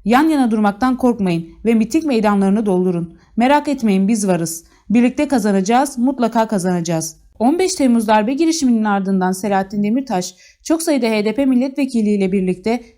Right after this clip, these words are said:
üç Kasım'ı dört Kasım'a bağlayan gece gözaltına alınarak tutuklandı.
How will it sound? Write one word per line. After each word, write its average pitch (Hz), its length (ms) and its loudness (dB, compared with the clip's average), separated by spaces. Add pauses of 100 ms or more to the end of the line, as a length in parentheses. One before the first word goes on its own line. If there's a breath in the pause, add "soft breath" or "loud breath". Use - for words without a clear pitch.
üç 277 180 -2
Kasım'ı 247 380 0
dört 233 200 0
Kasım'a 247 380 0
bağlayan 202 440 0
gece 196 200 -2
gözaltına 233 580 0
alınarak 233 400 0
tutuklandı. 170 640 -4